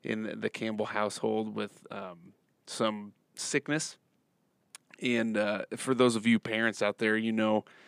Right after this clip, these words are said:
it's not always fun when, uh, when there's a, a sick kid,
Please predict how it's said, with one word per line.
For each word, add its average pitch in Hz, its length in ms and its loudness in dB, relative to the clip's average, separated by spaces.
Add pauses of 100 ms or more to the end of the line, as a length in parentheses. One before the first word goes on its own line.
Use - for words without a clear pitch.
(240)
it's 135 200 0
not 196 160 2
always 175 240 4
fun 110 360 -4 (480)
when, 113 420 -2
uh, 101 220 -6
when 107 240 -6
there's 101 180 -4
a, 104 60 -6
a 107 220 -6
sick - 300 -2
kid, 113 360 2